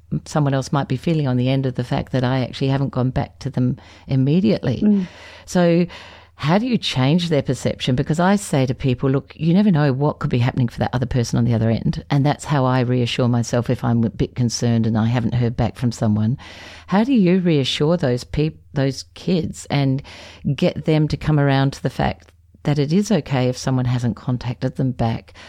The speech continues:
Speaker 1: Because I, I can understand that, um, anxiety that starts to build up in them because they're thinking, "Oh, maybe they don't like me anymore. They don't want to be my friend," you know,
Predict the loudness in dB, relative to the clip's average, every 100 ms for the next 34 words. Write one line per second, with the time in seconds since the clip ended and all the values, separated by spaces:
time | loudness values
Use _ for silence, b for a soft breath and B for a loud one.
0 | -6 -2 0 -2 -4 -4 0 2 2 2
1 | 0 2 2 0 -4 -6 -12 -14 -2 0
2 | 2 2 0 -2 -6 -2 0 0 0 0
3 | 2 2 0 -2 -12 -4 -4 -4 -2 0
4 | 2 0 0 0 0 0 0 -2 -2 -4
5 | B B -2 0 0 0 0 2 0 0
6 | -2 -2 -2 0 2 4 4 4 4 2
7 | 0 -2 -2 -4 -4 -6 -6 -2 0 2
8 | 2 2 0 -6 -2 -2 -2